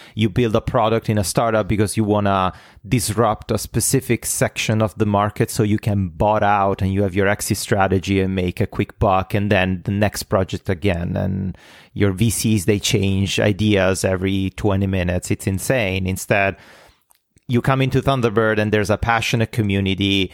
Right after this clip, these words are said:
that have been using the same product, and they, they love it for all its flaws and all the things that are not properly working. It doesn't matter. It's, like, a solid user base that is always around.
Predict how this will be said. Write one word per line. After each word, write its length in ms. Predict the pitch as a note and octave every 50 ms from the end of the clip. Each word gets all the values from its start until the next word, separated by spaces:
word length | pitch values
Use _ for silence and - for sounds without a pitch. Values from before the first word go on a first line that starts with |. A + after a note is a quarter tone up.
| - - - - - _ _ -
that 380 | G2+ G2+ F#2 F#2 F#2 F2+ E2+ -
have 120 | G2+ F2+
been 160 | G2+ A2 G#2 G2+
using 300 | G#2+ A#2 G2+ G2+ A2 G2
the 80 | G2+
same 220 | - - G#2+ G2+ -
product, 580 | - A2+ G2 F#2 F#2+ G2 G2 G2 G2 - -
and 340 | G2 F#2 F#2 F#2+ F#2+ F#2 E2
they, 420 | - G2 F#2+ F#2+ G2 F#2+ F#2+ G#2 G2 E2+
they 160 | G#2 G2+ G2+
love 320 | G#2+ B2 B2+ A#2+ A2 F#2
it 340 | A2 G#2 G#2+ A2 - - - -
for 260 | - - A2 G#2 G2+
all 280 | A2 A#2+ A#2 A2+ A2+ G#2+
its 240 | G#2 G#2 - - -
flaws 880 | - - A2+ A2 G2+ G2 F#2+ F#2 F#2 F#2+ G2 F2 E2 - - - - -
and 240 | G2+ G2 F#2+ G2 G#2
all 200 | G#2+ A2 G#2 G2
the 100 | F#2 G2+
things 380 | - - G2+ G2 G2+ - - -
that 240 | - G2 G2 G2
are 240 | G2+ G2 F#2 F2+ F#2+
not 240 | F#2+ F#2+ G#2 G#2 -
properly 420 | - B2+ A#2 - - B2+ A#2+ A#2+
working. 400 | A2 G#2 G#2+ G#2+ G2+ - - G#2
It 140 | G2+ G2+ F#2
doesn't 340 | F2 G#2 A2+ F#2+ G2 G2+ F#2+
matter. 400 | G2+ G2+ F#2+ F2 F#2 F2+ F#2 F#2+
It's, 380 | G2+ G2+ F#2+ F#2+ E2+ - - -
like, 240 | G2+ F#2+ - -
a 20 | F#2+
solid 480 | - - - A#2 A2 A2 A2 A2 G2
user 280 | F#2 G#2+ G2+ F2+ G#2 G2
base 340 | E2+ - G2 G2 F#2+ F2 -
that 80 | G2+
is 140 | F#2+ F2+ -
always 300 | G2 F#2+ F2+ F#2+ F#2+ F2
around. 760 | G2+ F#2 F#2 G2+ G2+ F#2+ F2+ F2 F2+ F2 F2+ F2+ F2+ F2 -